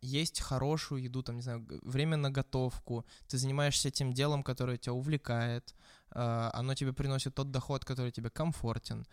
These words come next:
у тебя есть время на спорт, тебе это по кайфу. Ну вот просто у тебя есть баланс, когда у тебя нету такого, что ты сначала спишь с двенадцати ночи до семи утра, потом ты внезапно лёг в четыре утра, потому что увлёкся чем-то. Ну вот work-life balance, когда в целом ты ощущаешь себя з-,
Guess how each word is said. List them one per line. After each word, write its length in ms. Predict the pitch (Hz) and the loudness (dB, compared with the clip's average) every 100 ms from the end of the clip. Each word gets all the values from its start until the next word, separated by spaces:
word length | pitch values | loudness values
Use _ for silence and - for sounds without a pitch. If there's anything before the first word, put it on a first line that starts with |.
| - - | -20 -20
у 40 | - | -6
тебя 140 | 151 | 0
есть 140 | 170 151 | 2 2
время 260 | 147 143 | 2 2
на 120 | 135 139 | 0 -2
спорт, 400 | - 135 127 - | -2 0 0 -2
тебе 240 | 131 127 | -4 -4
это 100 | - | -4
по 80 | - | -6
кайфу. 160 | - 147 | -2 2
Ну 100 | 202 | 4
вот 240 | 180 - | 2 2
просто 500 | 165 175 - 143 135 | 4 4 4 2 0
у 60 | 135 | 0
тебя 420 | - 139 143 143 | -4 2 4 4
есть 260 | - 147 143 | 4 2 4
баланс, 380 | 139 151 233 262 | 4 6 6 4
когда 420 | 147 139 151 143 - - | 0 4 6 4 2 -10
у 80 | - | -8
тебя 200 | 135 147 | 0 2
нету 460 | 147 123 147 160 143 | 2 2 2 2 0
такого, 300 | 143 147 123 | -2 0 0
что 160 | - | -2
ты 140 | 127 127 | -2 -2
сначала 380 | - 127 143 123 | -2 0 0 0
спишь 460 | - 135 120 - - 131 | 0 -2 -2 -4 -8 -10
с 100 | 127 | -6
двенадцати 460 | 135 143 123 - 131 | -2 0 0 -2 -2
ночи 220 | 127 123 | -4 -4
до 80 | 120 | -2
семи 280 | - 170 254 | 0 2 2
утра, 240 | 220 165 | 4 2
потом 300 | 135 139 127 | 2 0 -2
ты 100 | 123 | -2
внезапно 380 | 127 127 120 120 | -2 -2 -2 -2
лёг 160 | 120 | -4
в 40 | - | -2
четыре 340 | - 202 208 | -2 0 2
утра, 360 | 185 - 143 123 - - - - 127 | 2 0 0 -2 -8 -18 -18 -14 -2
потому 280 | - 147 151 | 4 6 6
что 180 | - 143 | 6 4
увлёкся 520 | 135 131 123 - 127 | 6 4 4 0 -4
чем-то. 440 | - 110 113 - - _ _ - _ _ | -4 -6 -6 -10 -12 _ _ -20 _ _
Ну 100 | 185 | 2
вот 200 | 196 190 | 4 2
work-life 440 | 151 190 - 170 147 | 6 6 8 4 6
balance, 340 | 151 120 113 | 6 6 2
когда 380 | 139 135 143 135 | -2 2 4 4
в 100 | - | 2
целом 300 | 170 160 135 | 2 2 2
ты 100 | 127 | -2
ощущаешь 280 | - 175 - | 0 0 2
себя 160 | 139 | 0
з-, 100 | 123 | -2